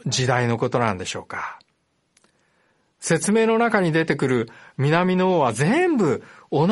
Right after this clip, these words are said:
じ時代の一人の王様、あるいは一つの王国のことなのでしょうか。また、麗しの地とは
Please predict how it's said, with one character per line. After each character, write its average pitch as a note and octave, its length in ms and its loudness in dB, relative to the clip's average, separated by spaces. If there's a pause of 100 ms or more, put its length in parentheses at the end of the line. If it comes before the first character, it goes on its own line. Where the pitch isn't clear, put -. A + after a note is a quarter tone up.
(100)
じ C#4+ 160 -2
時 C4 140 -4
代 C4 220 2
の B3 200 0
一 - 300 -2
人 D#4+ 120 0
の F3 180 2
王 B2+ 60 0
様、 A#2 300 -2
あ C#3+ 60 0
る G#3 80 0
い A3+ 60 0
は B2+ 220 0 (340)
一 - 340 -4
つ - 180 -6
の B2+ 320 0 (100)
王 C#3 200 0
国 C3 280 -2
の B2 80 -2
こ B2+ 120 -4
と C#3+ 120 0
な B2+ 120 2
の G#2+ 80 -2
で G2+ 100 -8
し - 100 -10
ょ G2+ 60 -8
う - 40 -12
か。 - 340 -12 (1700)
ま C3+ 120 0
た、 D#3 320 2 (300)
麗 G#3 440 2
し A#3+ 180 -2
の A3 180 0
地 G#3+ 340 -4 (220)
と D#3 100 0
は A2 280 0